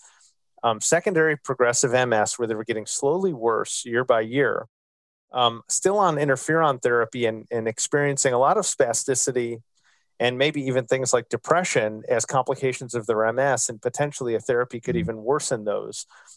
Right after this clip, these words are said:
Speaker 1: And so I'm always mindful of patients later on in their disease course, decades and decades into M S, of making sure that the treatment, um, is giving them benefit and not causing them side effects and harm.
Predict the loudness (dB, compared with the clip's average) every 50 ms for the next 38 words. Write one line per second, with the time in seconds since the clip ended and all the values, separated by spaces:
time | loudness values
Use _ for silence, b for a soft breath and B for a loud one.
0 | B -4 -4 0 2 2 2 4 2 2 2 2 -2 0 2 2 2 2 0 0
1 | -2 0 0 0 0 -2 0 0 0 0 0 -2 -4 -4 -4 -6 -8 -8 _ _
2 | _ -12 -6 0 0 2 2 2 2 2 4 4 4 4 4 2 2 0 0 0
3 | 0 -2 -2 0 0 0 -2 -2 0 0 0 0 0 -2 -4 -8 -10 b b b
4 | b b b b b b _ 0 0 0 0 2 0 0 0 0 0 -4 0 0
5 | 0 0 2 -2 -2 -2 -2 -8 -4 -4 -4 -2 -2 -2 -2 -2 -2 -4 -2 -2
6 | -2 0 0 2 2 2 2 2 0 -2 -2 -2 -2 -4 b b b b b b
7 | -2 -2 0 2 -2 -2 0 -4 -6 -6 -2 0 0 2 2 0 0 -2 _ -4
8 | -4 -4 -4 -4 -2 -2 -2 0 0 -2 -2 -2 _ _ _ 0 2 4 4 2
9 | 0 -4 -14 -8 -2 -2 0 0 0 -2 -2 -2 -2 -4 -6 -10 -20 -20 _ _
10 | _ _ _ -2 -2 0 0 0 -2 0 2 2 2 2 0 0 2 2 2 2
11 | 0 0 0 0 0 2 2 2 2 2 0 0 0 2 2 2 0 0 0 0
12 | -2 -2 -2 0 2 2 4 2 0 2 0 -2 -2 -2 -8 -8 -6 -2 0 0
13 | 2 2 0 -4 -8